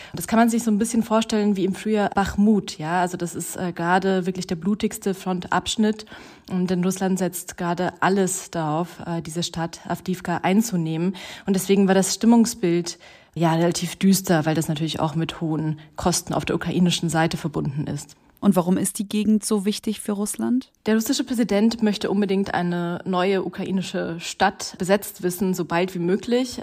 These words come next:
Speaker 1: Ähm, dieses Ziel gibt es schon seit längerem und das ist den Russen aber nicht gelungen. Und die haben verschiedene, verschiedene Städte sozusagen,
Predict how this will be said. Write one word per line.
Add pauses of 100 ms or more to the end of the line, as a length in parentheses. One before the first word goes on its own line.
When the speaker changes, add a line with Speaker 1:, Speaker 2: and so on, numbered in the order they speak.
Speaker 1:
Ähm,
dieses
Ziel (300)
gibt
es
schon
seit
längerem
und
das
ist
den
Russen
aber
nicht
gelungen.
Und
die
haben
verschiedene, (440)
verschiedene
Städte
sozusagen,